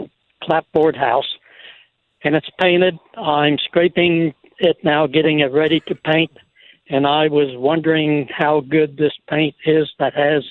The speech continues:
the primer mixed into it, if it would, I'd be okay to use that, or if I should go back to putting on primer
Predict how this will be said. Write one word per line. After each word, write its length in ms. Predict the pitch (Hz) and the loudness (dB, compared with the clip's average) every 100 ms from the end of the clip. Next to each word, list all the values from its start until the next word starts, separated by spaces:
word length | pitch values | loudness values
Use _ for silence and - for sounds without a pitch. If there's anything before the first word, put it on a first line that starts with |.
| - | -4
the 220 | 147 143 131 _ _ _ _ | -2 -2 -6 _ _ _ _
primer 420 | - 151 165 160 151 | -4 -2 0 0 0
mixed 440 | 139 160 - - | 0 -2 -2 -6
into 500 | - 160 151 - 160 | 0 0 0 0 0
it, 120 | 180 - - _ - - _ _ - | 0 -4 -16 _ -20 -20 _ _ -4
if 160 | 135 - | -4 -2
it 140 | 143 143 | 0 0
would, 200 | 135 143 _ _ - | -2 -10 _ _ -8
I'd 240 | 170 143 | -4 -4
be 140 | 143 147 | 0 0
okay 320 | 156 - 170 | 0 0 -2
to 100 | 165 | -2
use 260 | 147 180 170 180 | -2 -2 0 0
that, 240 | 170 185 | 0 2
or 140 | 160 | 0
if 120 | 143 - | -2 -2
I 140 | 147 | -4
should 320 | 139 165 139 - - | -2 -2 -4 -4 -2
go 260 | 156 156 147 | 2 2 0
back 280 | 143 151 - - | -2 -2 -4 -10
to 220 | 151 135 139 - | -2 -2 -2 0
putting 300 | 165 147 147 | 0 2 0
on 300 | 147 143 - | 0 -2 -2
primer 480 | 143 147 151 147 | -2 0 0 -2